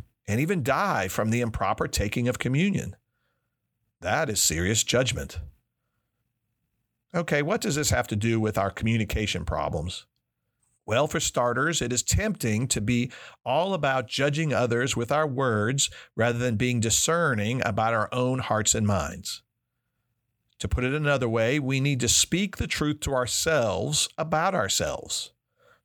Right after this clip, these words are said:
This is vital communication. Our self-talk must be a judging talk as Christians. We are to discern what we're thinking.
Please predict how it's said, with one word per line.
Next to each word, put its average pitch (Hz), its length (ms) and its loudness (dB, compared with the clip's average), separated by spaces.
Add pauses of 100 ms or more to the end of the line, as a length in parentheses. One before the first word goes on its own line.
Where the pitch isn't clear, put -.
(560)
This - 260 2
is 101 160 -2
vital 127 380 0
communication. 160 960 -2 (1000)
Our 127 160 2
self-talk 127 880 0
must 117 380 0
be 120 160 0
a 127 80 2
judging 156 540 -2
talk - 480 -6
as 90 200 2
Christians. - 720 -6 (880)
We 123 140 0
are 143 100 4
to 160 100 0
discern 165 640 2
what 120 160 0
we're 147 140 0
thinking. - 540 -2